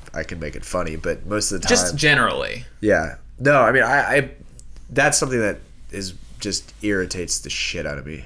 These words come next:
Speaker 1: is when people talk. Like,
Speaker 2: Okay.
Speaker 1: and I understand that, like, a lot of people don't realize. It's the
Speaker 2: Yeah.
Speaker 1: way, it's the most infuriating when it's comics. And there are certain comics in this scene, and I'm sure you know who I'm talking, I'm not gonna say any names, but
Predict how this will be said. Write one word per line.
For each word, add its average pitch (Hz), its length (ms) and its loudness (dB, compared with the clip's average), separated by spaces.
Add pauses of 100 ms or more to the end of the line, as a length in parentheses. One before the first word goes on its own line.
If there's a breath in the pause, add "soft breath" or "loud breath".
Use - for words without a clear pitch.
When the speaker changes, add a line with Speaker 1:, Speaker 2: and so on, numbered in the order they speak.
(120)
Speaker 1:
is 90 100 -12
when 78 100 -14
people 76 220 -16
talk. - 480 -10
Like, 117 120 2
Speaker 2:
Okay. 107 320 2 (240 loud breath)
Speaker 1:
and 131 100 4
I 147 120 6
understand 107 480 2
that, 67 140 -4
like, 85 180 -6 (460)
a 87 60 -2
lot 90 240 2
of - 80 -6
people 80 540 -6
don't 82 260 -6
realize. 67 760 -6 (760 soft breath)
It's 165 220 4
the 175 80 6
Speaker 2:
Yeah. 160 140 8
Speaker 1:
way, 160 60 8
it's 160 120 2
the 156 80 4
most 156 320 4
infuriating 110 440 2
when 82 100 -4
it's - 120 -6
comics. - 640 -4
And 87 240 -4
there 117 240 6
are 113 40 4
certain 123 320 4
comics 113 380 2
in 95 140 -6
this 92 160 0
scene, 101 880 0 (460 soft breath)
and 95 120 -4
I'm 92 80 -2
sure 110 180 2
you 101 160 2
know 92 240 2
who 95 140 -4
I'm 87 100 -4
talking, 92 240 -4
I'm 87 60 -8
not 85 120 -4
gonna 76 120 -8
say 69 180 -4
any 71 80 -6
names, 69 260 -8
but - 320 -4